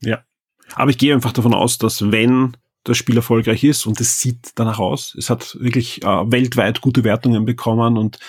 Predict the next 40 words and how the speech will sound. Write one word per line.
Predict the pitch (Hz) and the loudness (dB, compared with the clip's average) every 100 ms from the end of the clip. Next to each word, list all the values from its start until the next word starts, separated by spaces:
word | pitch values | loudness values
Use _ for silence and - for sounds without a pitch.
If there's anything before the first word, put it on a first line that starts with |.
| - - 120 | -20 -16 -14
es | - | -4
gibt | - 147 | 0 2
ja | |
genug | 131 131 117 | 4 2 2
Warhammer-Fans, | 117 127 110 113 101 117 | 4 4 2 0 -2 0
die | 120 | -2
freuen | - 95 117 | 0 0 4
sich | 120 120 - _ - _ | 2 0 -10 _ -20 _
endlich | 113 110 98 | -2 0 0
auf | - | 2
ein | 107 | 2
gutes | 131 120 135 123 | 2 4 2 2
Spiel. | - 127 143 135 - 123 | 0 2 2 0 -4 -4
Wobei | 113 151 | 0 0
ich | |
dazu | 156 127 165 | 0 0 2
sagen | 156 160 | 2 4
muss, | 170 - | 2 2
zum | 143 | 0
Beispiel | 135 151 | 2 0
Battle | 123 113 135 | 0 -2 0
Sector, | 139 135 127 147 147 | 0 0 0 0 0
was | 131 120 | 0 2
wir | 123 120 123 - | 4 4 0 -2
letztes | - 95 117 123 120 | -8 0 0 0 2
Jahr | 117 | 2
auch | 117 | 2
besprochen | 123 - 110 113 127 | -2 -2 -2 -2 0
haben, | 113 110 131 117 | 0 0 2 2
wo | 107 | 0
auch | - | 0
jetzt | 98 98 - | -2 -2 2
D | 123 | 2
L | 117 | 2
Cs | - 147 | 0 -2
dazu | - 120 127 | -2 -4 -2
erscheinen | 113 - 113 120 117 | -2 -2 0 2 2
mit | 113 117 | 2 0
neuen | 110 120 | 2 0
Fraktionen, | - 117 - 113 120 117 139 | 0 -6 -2 0 4 4 2